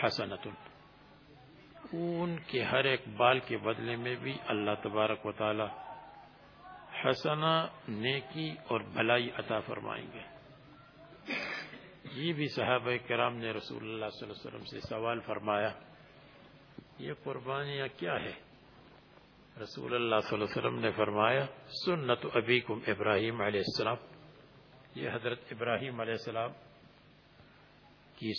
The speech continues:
سنت ہے، حضرت ابراہیم علیہ السلام کا طریقہ ہے۔" اور حضرت ابراہیم علیہ السلام کو بیٹے کے ذبح کرنے کا حکم ہوا،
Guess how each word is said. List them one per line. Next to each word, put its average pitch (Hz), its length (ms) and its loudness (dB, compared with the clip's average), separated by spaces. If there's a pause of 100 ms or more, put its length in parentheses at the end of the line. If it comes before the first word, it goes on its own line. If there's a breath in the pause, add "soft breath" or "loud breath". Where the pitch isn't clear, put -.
سنت 143 440 0
ہے، 139 260 6
حضرت 110 320 4 (120)
ابراہیم 107 480 4
علیہ 101 120 2
السلام 107 380 0
کا - 140 -6 (100)
طریقہ 98 360 -4
ہے۔" - 160 -6 (2250)
اور 110 300 6 (1700)
حضرت 117 320 4 (140)
ابراہیم 113 560 4
علیہ 117 160 6
السلام 117 480 2
کو 120 360 -2 (1500)
بیٹے 131 420 6
کے 139 220 -2
ذبح 123 320 2
کرنے 127 360 -2
کا 113 140 -4
حکم 101 460 -4
ہوا، 117 180 -2